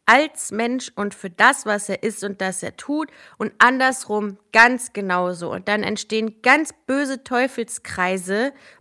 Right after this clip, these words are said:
und ganz viel Missbrauch auf beiden Seiten. Und Leute, die dann in einer Wohnung zusammen sitzen und sich eigentlich hassen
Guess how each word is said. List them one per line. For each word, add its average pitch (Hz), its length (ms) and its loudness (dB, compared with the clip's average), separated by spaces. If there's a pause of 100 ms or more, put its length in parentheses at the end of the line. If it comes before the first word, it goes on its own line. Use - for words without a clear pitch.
(160)
und 240 220 0
ganz 277 320 4
viel 294 200 -2
Missbrauch 247 720 0
auf 208 200 -2 (160)
beiden 247 520 6 (220)
Seiten. 190 600 0 (280)
Und 233 220 0
Leute, 294 440 2
die 247 340 -8
dann 247 300 2
in 247 240 -2
einer 220 380 2
Wohnung 277 380 -2
zusammen 226 520 -2
sitzen 233 600 -6
und 233 240 -4
sich - 260 -8
eigentlich 220 680 -4
hassen 269 420 0